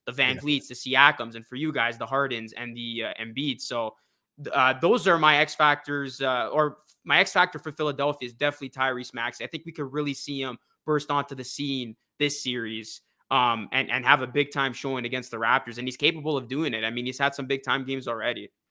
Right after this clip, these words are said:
Speaker 2: Yeah, absolutely. Let's hit this two dollar donation from Connor. Thank you very much, man. He says, "Does Nick Nurse have more trust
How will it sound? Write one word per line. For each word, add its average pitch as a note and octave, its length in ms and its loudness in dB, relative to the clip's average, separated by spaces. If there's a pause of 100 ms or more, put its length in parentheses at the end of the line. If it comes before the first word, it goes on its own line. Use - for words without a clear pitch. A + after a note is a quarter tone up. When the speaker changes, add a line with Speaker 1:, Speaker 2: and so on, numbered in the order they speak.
(140)
Speaker 2:
Yeah, G#2 200 -2
absolutely. C3 600 4
Let's C3+ 200 2
hit E3 160 2
this D3+ 160 -2
two E3+ 160 2
dollar D3+ 240 8
donation C#3+ 340 2
from B2 180 -2
Connor. D#3 520 6 (120)
Thank C3 180 0
you B2+ 60 -8
very C3 140 4
much, C#3 280 0
man. C3+ 180 4
He C3 80 2
says, B2+ 220 0
"Does A#2 240 0
Nick D#3 260 0
Nurse E3+ 300 -2
have C3 200 2
more C#3 280 2
trust D3 460 0